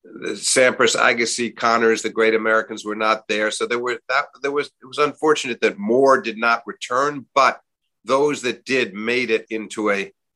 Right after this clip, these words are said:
the monumental occasion it was. And the ceremony was staged as, as elegantly and meticulously as you would expect. Uh, that's just, that's just the way Wimbledon runs things. So it was really nice. And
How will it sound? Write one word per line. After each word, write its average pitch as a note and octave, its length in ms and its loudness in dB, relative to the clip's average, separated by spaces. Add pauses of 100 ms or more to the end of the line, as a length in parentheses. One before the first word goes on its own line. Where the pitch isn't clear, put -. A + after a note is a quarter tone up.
(500)
the G#2+ 380 -2
monumental A2 680 2
occasion G#2 520 0
it F#2 100 -6
was. G#2 380 0
And G2 180 -8
the G2 100 -12
ceremony A#2 520 2
was G2 200 -4
staged A2 500 2
as, G2+ 240 -6 (800)
as G#2 260 0
elegantly A2 640 4
and G2 180 -4
meticulously G2 800 -2
as F2+ 180 -2
you A2+ 120 0
would G2+ 100 -2
expect. - 580 -2 (520)
Uh, F#2 340 2
that's F#2+ 240 -2
just, - 240 -6
that's F#2+ 240 -2
just F#2+ 180 -4
the G#2 80 -2
way G2+ 180 2
Wimbledon A2 420 4
runs B2+ 280 2
things. - 280 -4
So F2+ 80 0
it F#2 60 0
was A2+ 180 0
really C3+ 240 4
nice. A2 400 2
And F2+ 80 -14